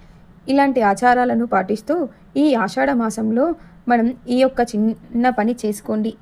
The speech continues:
ఇక మీకు ఇంట్లో డబ్బుకు లోటు అనేది ఉండదు. అల-, అయితే ఎంతో పవిత్రమైనటువంటి ఈ ఆషాఢ మాసంలో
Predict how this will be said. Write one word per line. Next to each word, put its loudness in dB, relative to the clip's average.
ఇక -4
మీకు -2
ఇంట్లో -2
డబ్బుకు -4
లోటు -4
అనేది -2
ఉండదు. -2
అల-, 0
అయితే 0
ఎంతో 0
పవిత్రమైనటువంటి -2
ఈ -2
ఆషాఢ 0
మాసంలో 0